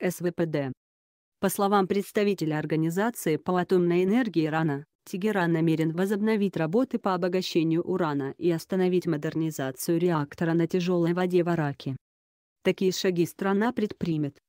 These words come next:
если участниками сделки не будут выполнены требования соглашения за шестьдесят дней. Наша справка.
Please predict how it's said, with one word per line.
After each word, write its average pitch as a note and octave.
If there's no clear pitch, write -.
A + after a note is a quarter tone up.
если F3
участниками E3+
сделки G3+
не F#3+
будут B3
выполнены G#3+
требования D#3+
соглашения F#3+
за F3+
шестьдесят D#3+
дней. C#3+
Наша F#3
справка. C#3+